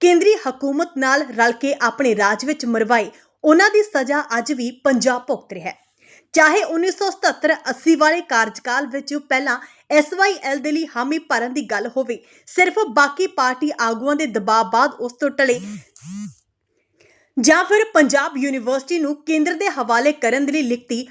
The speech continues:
ਮਨਜ਼ੂਰੀ ਹੋਵੇ, ਇਹ ਸਾਰਾ ਬਾਦਲ ਪਰਿਵਾਰ ਦੀ ਕੇਂਦਰੀਕਰਨ ਦੇ ਹੱਥ ਮਜ਼ਬੂਤ ਕਰਨ ਵਾਲੀ ਮੌਕਾ ਪ੍ਰਸਤੀ ਦਾ ਹੀ ਨਤੀਜਾ ਸੀ।"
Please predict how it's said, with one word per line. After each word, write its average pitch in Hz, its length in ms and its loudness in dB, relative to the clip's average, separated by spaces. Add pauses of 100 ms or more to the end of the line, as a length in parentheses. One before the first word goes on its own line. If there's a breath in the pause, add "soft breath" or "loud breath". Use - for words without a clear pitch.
(160 loud breath)
ਮਨਜ਼ੂਰੀ 269 520 4
ਹੋਵੇ, 180 280 -14 (360 soft breath)
ਇਹ 320 80 4
ਸਾਰਾ 359 380 2
ਬਾਦਲ 285 420 0
ਪਰਿਵਾਰ 247 440 -6
ਦੀ 302 160 -8
ਕੇਂਦਰੀਕਰਨ 262 760 -6
ਦੇ 294 100 -6
ਹੱਥ 247 320 -8
ਮਜ਼ਬੂਤ 226 540 -10
ਕਰਨ 214 280 -6
ਵਾਲੀ 262 260 0
ਮੌਕਾ 247 380 0
ਪ੍ਰਸਤੀ 285 440 0
ਦਾ 220 240 2
ਹੀ 311 140 -4
ਨਤੀਜਾ 196 420 -6
ਸੀ।" - 180 -12